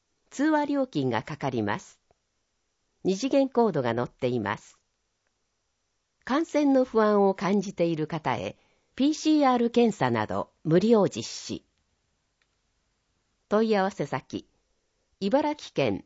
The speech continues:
受診相談センター。電話、零二九三零一の三二零零。茨城県では、オミクロン株の市中感染が発生したことを受け、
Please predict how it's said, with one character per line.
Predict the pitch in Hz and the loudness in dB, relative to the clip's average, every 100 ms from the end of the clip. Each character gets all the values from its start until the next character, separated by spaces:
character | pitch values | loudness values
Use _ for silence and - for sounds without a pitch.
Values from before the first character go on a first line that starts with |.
| _ | _
受 | - 196 | -8 -6
診 | 202 311 294 | -2 -2 0
相 | - 247 226 | 0 0 2
談 | 202 | 0
セ | 202 185 | 0 -2
ン | 135 | -2
タ | - 95 98 - _ _ _ _ _ _ - | -2 -6 -6 -10 _ _ _ _ _ _ -6
ー。 | |
電 | 160 165 135 | -2 0 0
話、 | 117 - _ _ _ _ _ | -2 -2 _ _ _ _ _
零 | 185 240 254 | 0 2 2
二 | 240 196 180 | 2 0 -2
九 | - 147 104 - _ _ _ | -4 -4 -2 -6 _ _ _
三 | - 269 302 | -4 0 4
零 | 262 196 123 | 4 4 0
一 | 139 - 156 | -4 -4 -2
の | 104 - _ _ | -2 -4 _ _
三 | - 247 285 269 | -4 0 2 2
二 | 262 170 104 | 2 0 0
零 | 151 185 170 | -2 0 -2
零。 | 143 113 - - _ _ _ _ _ _ _ _ _ _ _ | -2 -2 -6 -18 _ _ _ _ _ _ _ _ _ _ _
茨 | 185 190 247 254 | -2 0 2 -2
城 | - | -2
県 | 175 156 | 0 0
で | 123 | 0
は、 | 107 113 - _ _ _ _ _ - | 2 0 -2 _ _ _ _ _ 0
オ | |
ミ | 202 311 | 2 2
ク | 311 | 0
ロ | 311 | -2
ン | 311 | 0
株 | 196 147 131 | -2 -2 0
の | 127 | -2
市 | - | -4
中 | - 320 320 | -4 -4 -2
感 | 294 277 | -4 -4
染 | - 156 | -2 0
が | 123 123 | 0 -2
発 | 156 | -4
生 | - 240 233 | -2 -2 -2
し | |
た | - 202 | -4 -2
こ | 185 | 0
と | 185 139 | 2 2
を | |
受 | 113 - | 0 -2
け、 | 101 | -6